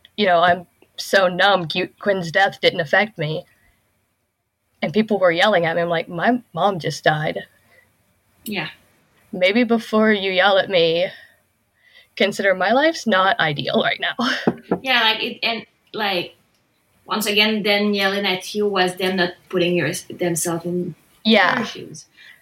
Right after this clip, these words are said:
Speaker 2: And that's the thing. It's something that I'm learning more and more, and I've been working on myself l-, lately this year of, um,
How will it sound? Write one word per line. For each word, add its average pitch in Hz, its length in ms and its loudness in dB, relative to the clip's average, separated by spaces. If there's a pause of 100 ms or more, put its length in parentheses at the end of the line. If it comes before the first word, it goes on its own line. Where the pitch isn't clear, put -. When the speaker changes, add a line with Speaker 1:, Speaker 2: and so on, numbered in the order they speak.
Speaker 2:
And 202 260 -6
that's 233 220 0
the 226 140 -4
thing. 254 340 -8
It's 214 200 -2
something 262 320 -4
that 240 160 -2
I'm 202 300 0
learning 202 340 -6
more 196 240 -2
and 185 160 -4
more, 185 180 -2
and 226 300 -4
I've 185 180 -2
been 202 180 -2
working 202 300 -2
on 196 140 0
myself 180 500 -2
l-, - 60 -8
lately 185 520 -2
this 190 280 -2
year 185 180 0
of, 185 220 0
um, 175 340 0